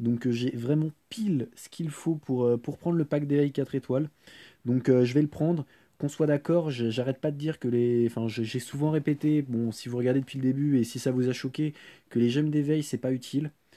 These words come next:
Euh, parce que si vous êtes comme moi et que vous pouvez vous faire toutes les arènes, vous pouvez éveiller n'importe quel perso, n'importe quand, tant qu'il arrive en arène bientôt. Donc, euh,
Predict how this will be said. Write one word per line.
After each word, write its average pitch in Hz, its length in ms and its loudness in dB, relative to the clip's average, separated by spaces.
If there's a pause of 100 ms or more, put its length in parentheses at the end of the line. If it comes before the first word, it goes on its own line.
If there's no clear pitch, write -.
(360)
Euh, 113 420 2
parce 117 200 -2
que - 100 -10
si 139 200 -8
vous 135 200 -2
êtes 135 120 -2
comme 139 180 2
moi 143 200 2
et - 20 2
que 123 60 -6
vous 117 60 -8
pouvez 123 220 -4
vous 123 60 0
faire 120 240 -6
toutes - 160 -16
les 139 180 0
arènes, 139 240 0
vous 120 100 -8
pouvez 117 220 0
éveiller 120 260 2
n'importe 143 440 -2
quel 139 100 -2
perso, 139 380 -4
n'importe 135 440 -2
quand, 135 220 -2
tant 120 140 -4
qu'il 123 160 -6
arrive 123 200 -2
en 123 120 -2
arène 127 260 -2
bientôt. 123 400 -2 (500)
Donc, 113 300 0
euh, 113 720 4